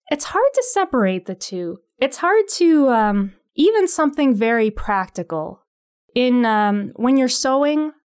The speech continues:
sewing itself is a, is a craft. And so, I don't know, it, it's hard to separate the two. I think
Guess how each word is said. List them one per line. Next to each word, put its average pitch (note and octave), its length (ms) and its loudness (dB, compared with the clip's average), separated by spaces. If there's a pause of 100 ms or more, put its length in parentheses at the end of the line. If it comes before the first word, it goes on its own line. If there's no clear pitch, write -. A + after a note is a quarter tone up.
sewing D#4 380 0
itself A#3+ 420 -2
is G3 140 0
a, G3+ 220 -2
is G3+ 120 -8
a G#3 60 -4
craft. G3 600 -8
And G3 240 -2 (440)
so, A3 480 0 (100)
I D#4+ 80 0
don't E4+ 140 2
know, G#3 140 2
it, B3 200 0
it's - 160 -6
hard G4 220 -2
to F4 60 -6
separate B3 500 -2
the G#3+ 100 -2
two. G3 520 -4 (220)
I B3+ 120 0
think G4+ 360 0